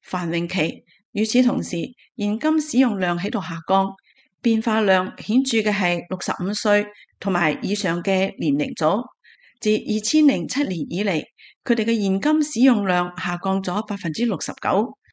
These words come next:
傳統上，偏遠地區居民更傾向於使用現金，但係過去十年中，百分之八十嘅人倒向數字支付。即使係小額支付，民眾亦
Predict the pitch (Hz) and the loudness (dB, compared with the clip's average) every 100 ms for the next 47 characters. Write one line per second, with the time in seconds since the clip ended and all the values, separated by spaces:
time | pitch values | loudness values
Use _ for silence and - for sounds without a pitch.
0 | _ _ - - 175 185 247 202 185 - | _ _ -8 -4 -2 0 0 0 -2 -6
1 | - - - 302 233 208 226 185 175 254 | -18 -20 2 4 6 2 0 -2 -2 0
2 | 277 285 294 254 160 - _ _ _ 214 | 2 4 6 6 4 -4 _ _ _ 0
3 | 214 220 285 294 208 214 269 285 285 - | 0 0 2 2 2 4 6 6 2 -8
4 | 185 226 180 156 156 226 233 247 - - | 0 0 2 0 -2 2 2 2 -6 -20
5 | - - 208 214 202 208 214 214 220 214 | -20 -8 -2 2 2 0 0 2 0 0
6 | 196 160 170 269 294 285 - - - 233 | -4 -2 0 4 4 4 -4 -20 -6 -4
7 | - 196 294 294 208 190 175 196 196 170 | -2 2 2 2 -4 -6 -2 0 2 0
8 | - - - - 190 247 233 208 - 185 | -2 -16 -20 -2 2 4 4 0 -2 -4
9 | 180 - - 220 208 - 180 - _ _ | -4 -8 -4 0 0 0 -6 -6 _ _
10 | _ _ _ 302 285 269 240 175 185 - | _ _ _ 2 4 4 4 2 -2 -4
11 | 170 247 202 190 - 220 - 185 - _ | 0 2 2 -2 -2 -2 0 -4 -4 _
12 | _ _ _ 190 190 233 240 226 | _ _ _ -4 -2 2 2 2